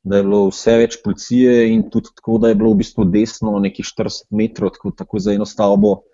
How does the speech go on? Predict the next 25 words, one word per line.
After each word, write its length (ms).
da 80
se 100
je 40
spet 240
nekaj 240
dogajalo, 560
nismo 480
vedeli, 200
kaj 240
in 80
kako. 360
Skratka, 420
policaji 500
so 220
vpili, 460
da 160
ne, 160
da 160
moramo 340
iti 200
v 440
najbližji 800
vhod, 500
kakorkoli 640
že, 220